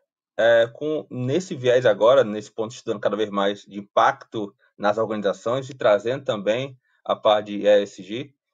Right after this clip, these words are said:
É, gosto muito de trabalhar agilidade com foco em entregar resultados de uma forma, trazer algum impacto social relevante e entregar algum valor que possa fazer sentido. Mas o ponto não é falar do Alisson.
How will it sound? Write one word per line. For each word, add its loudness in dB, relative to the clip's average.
É, 4
gosto 0
muito -8
de -16
trabalhar 4
agilidade 0
com -10
foco 0
em -6
entregar 0
resultados 0
de -18
uma -6
forma, -2
trazer -2
algum -4
impacto -4
social -2
relevante -4
e -12
entregar -6
algum -8
valor -2
que -20
possa -2
fazer -8
sentido. -16
Mas 4
o -2
ponto -2
não 0
é 2
falar 4
do 4
Alisson. 2